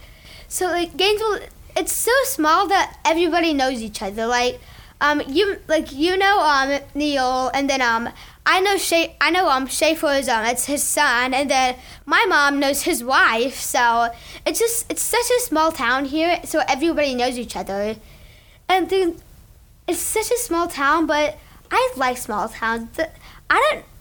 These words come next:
think, small town, it really brings out the feel of it, 'cause, like, it's small and it's, like, so pretty there. Like, um, if you guys went to Depot Park, that's one of the,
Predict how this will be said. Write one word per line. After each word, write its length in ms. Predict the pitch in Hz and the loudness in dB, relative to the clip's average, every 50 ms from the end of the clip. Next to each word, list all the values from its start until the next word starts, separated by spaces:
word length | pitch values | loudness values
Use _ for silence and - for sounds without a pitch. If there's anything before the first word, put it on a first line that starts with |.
| - - - - | -20 -20 -14 -4
think, 260 | - 370 392 359 339 - - - - - - - - | -2 0 0 0 -2 -4 -8 -14 -16 -16 -16 -14 -14
small 380 | 320 - 370 370 427 508 523 508 | -10 -4 2 4 4 4 4 2
town, 400 | - 339 330 311 330 370 370 - | 0 0 2 4 4 2 2 0
it 120 | - 339 311 | -2 -2 -2
really 500 | 269 269 311 392 453 523 508 453 359 - | 0 0 0 2 2 4 4 2 2 -2
brings 380 | - 302 320 330 320 285 - - | -2 0 0 2 0 0 -2 0
out 320 | 277 285 294 302 269 262 | 0 2 2 2 -2 -4
the 100 | - 277 | -8 -12
feel 320 | - - - 269 254 240 220 | -12 -8 -6 -2 -2 0 -2
of 100 | 214 214 | -2 -4
it, 180 | 202 208 208 - | -4 -4 -6 -6
'cause, 180 | - 277 240 | -6 -8 -4
like, 320 | - 269 269 262 494 - - - - - - - - - - - - - - - - | -2 -2 0 -2 -2 -6 -10 -20 -20 -20 -20 -20 -20 -20 -20 -20 -20 -20 -20 -6 -2
it's 220 | 330 339 330 330 - | -2 -2 -2 -4 -6
small 840 | - - - - 320 330 381 415 453 466 494 508 508 508 508 508 - - - | -6 -4 -4 -2 0 2 2 4 4 4 4 4 2 2 0 -2 -2 -4 -2
and 440 | 349 349 349 339 330 330 320 311 311 | 0 0 2 2 2 2 0 -2 -2
it's, 400 | - 330 330 - - - - - | -4 -4 -4 -4 -4 -4 -4 -2
like, 260 | - 349 349 330 339 - | 0 0 0 0 -2 -4
so 200 | - - 381 403 | -2 -2 -2 -2
pretty 380 | 403 - - 302 285 262 330 | -2 -4 -4 -2 0 0 0
there. 280 | 330 330 349 359 359 349 | 0 0 0 0 2 2
Like, 320 | 320 302 285 285 - - - | 2 0 0 -2 -4 -4 -2
um, 400 | 247 233 220 208 214 220 226 226 - - - - - - - - - - - - | -2 -2 -2 -2 -4 -6 -8 -10 -14 -20 -20 -20 -20 -20 -20 -20 -20 -14 -4 -4
if 160 | 311 311 - | -4 -2 0
you 60 | 359 | 0
guys 180 | 381 381 403 320 | 2 2 2 2
went 140 | 359 330 | 0 0
to 80 | 339 330 | 0 -2
Depot 360 | 233 - 294 294 - 349 302 | -2 -2 -2 0 0 0 -2
Park, 540 | 302 - - 240 226 247 277 330 392 359 370 | -2 -2 -4 -2 0 0 2 0 0 0 0
that's 220 | 285 294 294 - | -2 -4 -2 -2
one 100 | - 330 349 | -2 0 0
of 120 | 359 269 | 0 -2
the, 160 | 269 262 - | -4 -6 -8